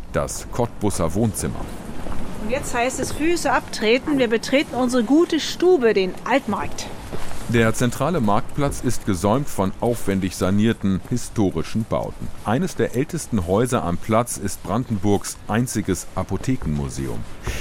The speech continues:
Speaker 1: Im historischen Verkaufsraum von fünfzehnhundertachtundsechzig stehen im authentischen Mobiliar noch die Gefäße mit den Inhaltsstoffen, aus denen hier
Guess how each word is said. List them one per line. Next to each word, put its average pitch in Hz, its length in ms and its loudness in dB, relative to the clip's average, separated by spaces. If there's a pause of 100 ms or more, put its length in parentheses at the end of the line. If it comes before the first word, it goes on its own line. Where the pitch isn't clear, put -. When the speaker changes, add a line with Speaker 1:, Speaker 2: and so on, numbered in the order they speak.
(140)
Speaker 1:
Im 117 220 4
historischen 131 580 0
Verkaufsraum 104 800 0
von 85 260 0
fünfzehnhundertachtundsechzig 95 1800 0
stehen 117 320 0
im 90 140 0
authentischen 98 760 0
Mobiliar 98 520 4
noch 98 180 2 (140)
die 135 100 -2
Gefäße 104 720 0 (220)
mit 87 200 -2
den 131 220 2
Inhaltsstoffen, 104 760 0 (420)
aus 113 180 0
denen 120 220 4
hier 127 360 2